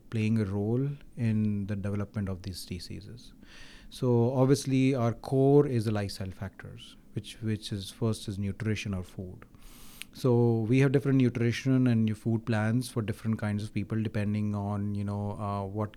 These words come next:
kind of diseases they are coming up with. Those flu-, food plans are restrictive, and basically it removes certain kinds of food which are pro-inflammatory to their system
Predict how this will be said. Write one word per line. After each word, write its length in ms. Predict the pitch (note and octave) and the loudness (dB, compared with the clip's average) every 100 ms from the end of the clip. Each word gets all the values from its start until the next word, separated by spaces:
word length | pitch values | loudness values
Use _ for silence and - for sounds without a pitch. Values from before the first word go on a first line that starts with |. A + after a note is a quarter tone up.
| - | -10
kind 240 | - G#2 G2+ | -6 -4 -4
of 100 | F#2+ | -6
diseases 400 | G2 G2+ G2 G2+ | -6 -6 -4 -4
they 80 | |
are 60 | G2+ | -6
coming 340 | - G2 G2 | -4 -4 -4
up 160 | G2+ - | -6 -6
with. 120 | F3+ - - - - - - - - | -8 -8 -20 -18 -18 -18 -18 -14 4
Those 220 | D#3 E3 | 4 6
flu-, 240 | F3+ E3+ | 4 4
food 260 | F3 E3 D#3+ | 4 2 4
plans 280 | D#3+ D3+ D3 | 6 6 4
are 60 | |
restrictive, 720 | C3 A#2 - A2 - E3 G3 - - | 2 0 0 -4 -2 -2 -2 -8 -6
and 160 | A2 | -4
basically 720 | G2 G#2 - A#2+ G#2+ A2+ A2+ | -2 -2 -2 -6 -2 0 0
it 140 | A2 G2+ | -2 -2
removes 420 | A2 A#2+ C3 A#2+ | 0 2 2 2
certain 280 | - A#2+ A#2 | 0 2 2
kinds 260 | A2+ A2+ A2 | 2 0 0
of 100 | G#2+ | 0
food 400 | B2 A#2+ A#2 A2 | 2 4 2 0
which 160 | A2 | 0
are 120 | A2 | -2
pro-inflammatory 1120 | G#2 A#2 A2 G#2 F#2+ G#2 G2+ G#2 G#2 - B2 A#2 | -2 0 0 0 -2 -2 0 -2 -4 0 0 0
to 180 | A2 | -2
their 140 | G#2 G2 | -2 -2
system 560 | - F#2 - D#3 G3+ | -4 -6 -4 -2 -2